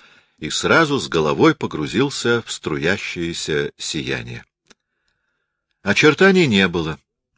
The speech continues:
Как снятое с вешалки легкое женское платье, город сиял, переливался, падал чудесными складками,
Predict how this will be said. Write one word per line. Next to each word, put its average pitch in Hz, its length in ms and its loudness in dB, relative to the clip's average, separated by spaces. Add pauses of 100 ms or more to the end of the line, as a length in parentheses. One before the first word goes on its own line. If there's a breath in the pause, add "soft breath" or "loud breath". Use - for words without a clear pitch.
(680)
Как 127 260 2
снятое 117 540 4
с - 100 -2
вешалки 98 520 2
легкое 87 420 2
женское 78 460 0
платье, 95 480 -2 (360 loud breath)
город 101 400 6
сиял, 113 640 2
переливался, 87 1000 -2 (400 soft breath)
падал 101 400 2
чудесными 76 640 -2
складками, 95 760 -2